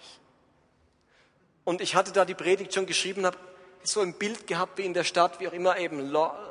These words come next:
Lorfa oder Lorga, wie auch immer sie heißt, die Menschen um sechs Uhr morgens in die Gebetsversammlungen strömten und die anderen um vier Uhr morgens nach Hause gingen. Und ich dachte beim Morgenstreich,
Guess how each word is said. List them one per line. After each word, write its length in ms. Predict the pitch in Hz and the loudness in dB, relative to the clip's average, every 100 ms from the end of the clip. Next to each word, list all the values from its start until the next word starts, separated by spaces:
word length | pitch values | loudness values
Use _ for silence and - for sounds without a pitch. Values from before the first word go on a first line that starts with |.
| 151 208 | -12 0
Lorfa 560 | 147 156 185 - 180 185 | 4 6 4 2 2 0
oder 180 | 151 | -4
Lorga, 520 | 139 139 165 175 185 160 | 2 4 4 2 0 0
wie 100 | 156 | -8
auch 40 | |
immer 160 | 151 156 | -8 -6
sie 100 | 151 | -4
heißt, 320 | 135 165 - - - - - _ - | -2 -2 -6 -12 -20 -20 -20 _ -4
die 100 | 175 | 4
Menschen 420 | 180 240 - 220 | 4 6 2 2
um 120 | 180 | 2
sechs 400 | - 240 240 - | 4 4 4 4
Uhr 160 | 233 196 | 4 4
morgens 640 | 175 202 214 220 - - | 6 6 4 0 -2 -2
in 160 | 208 | -4
die 100 | 170 | -4
Gebetsversammlungen 1120 | 165 143 208 226 - 202 - 202 208 202 196 190 | -2 2 2 2 -2 -2 0 -2 0 0 0 -2
strömten 500 | - 202 196 - 185 | -2 -2 -2 -2 -4
und 60 | |
die 100 | 180 | -2
anderen 300 | 170 202 180 | -2 0 0
um 80 | 160 | -2
vier 280 | - 190 240 | -4 -4 0
Uhr 120 | 196 | 2
morgens 400 | 175 180 185 175 | 4 2 2 -2
nach 240 | 151 - | -4 -2
Hause 300 | 190 226 214 | -2 -2 -4
gingen. 340 | 180 196 190 190 | -4 -2 0 -2
Und 360 | - - - | -6 -14 -6
ich 120 | 180 - | -4 2
dachte 360 | 190 - 196 | 2 2 0
beim 220 | 185 170 | 2 2
Morgenstreich, 840 | 160 190 196 - 180 170 170 - | 2 0 -2 -8 -4 -4 -4 -8